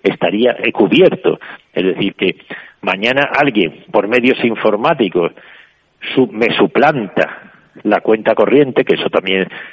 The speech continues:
yo mando una factura, pero alguien en-, entre el cliente,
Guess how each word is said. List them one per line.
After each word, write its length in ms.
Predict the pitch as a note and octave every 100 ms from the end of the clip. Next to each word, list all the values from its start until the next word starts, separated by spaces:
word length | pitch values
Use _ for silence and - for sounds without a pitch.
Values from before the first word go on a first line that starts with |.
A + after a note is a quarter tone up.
| - _
yo 260 | G2+ F2+ A2
mando 320 | A2+ A#2 A2+
una 280 | A2 A2+ A#2
factura, 500 | G#2 A2 - C3+ D#3+
pero 280 | - A2 G2
alguien 400 | A2 A2+ B2 C#3+
en-, 220 | - B2 - - A#2
entre 460 | A#2+ G2+ A2 A2 A#2
el 140 | G#2+
cliente, 680 | - A#2+ D3 A2+ E2 E2+ -